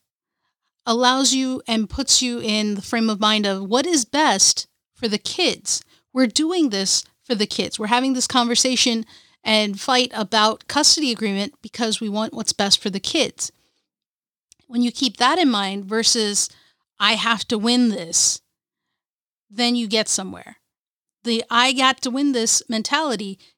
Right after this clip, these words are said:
gets you nowhere. Everyone suffers, especially the children. But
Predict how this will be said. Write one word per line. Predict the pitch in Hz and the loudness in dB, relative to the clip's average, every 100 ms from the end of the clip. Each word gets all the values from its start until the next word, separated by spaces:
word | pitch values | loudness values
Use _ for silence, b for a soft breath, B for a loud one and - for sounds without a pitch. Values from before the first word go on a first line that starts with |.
| - | -4
gets | 269 - | 2 4
you | |
nowhere. | 262 277 220 196 196 | 4 2 0 -2 0
Everyone | 247 254 254 220 | -2 0 -2 0
suffers, | - 196 208 208 | -2 -2 -6 -4
especially | 220 - 269 254 | -4 -2 0 0
the | 202 | -2
children. | - 170 - - _ _ _ _ _ | -4 -6 -12 -20 _ _ _ _ _
But | 233 233 | 2 2